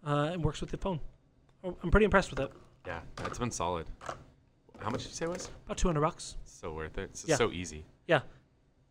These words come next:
Speaker 2: Yeah, it, like, it automatically works. It's like
Speaker 1: It, it automa-,
Speaker 2: automation.
Speaker 1: I mean, literally, in order to use my other microphones, I would have to have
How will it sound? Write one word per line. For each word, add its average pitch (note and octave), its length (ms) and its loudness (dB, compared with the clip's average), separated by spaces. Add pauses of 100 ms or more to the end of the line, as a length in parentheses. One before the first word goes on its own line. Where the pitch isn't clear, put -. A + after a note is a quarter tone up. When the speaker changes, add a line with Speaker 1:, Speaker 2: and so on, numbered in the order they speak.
Speaker 2:
Yeah, F2 80 -8 (200)
it, C3 140 6
like, B2+ 240 4
it B2 200 0
automatically A2 520 4
works. A#2 300 -10
It's - 200 -10
like G#2+ 100 4
Speaker 1:
It, G#3 120 4
it F#3+ 120 10
automa-, F#3+ 100 12
Speaker 2:
automation. G3 360 4 (180)
Speaker 1:
I F3+ 100 8
mean, F#3+ 200 8
literally, G3 420 6
in F3+ 80 2
order F#3 200 4
to F3 160 2
use D#3+ 280 0
my D3+ 200 8
other D#3+ 260 2
microphones, C3+ 520 2
I C#3+ 100 6
would C#3 80 4
have C3+ 240 4
to C3+ 100 0
have C3 320 4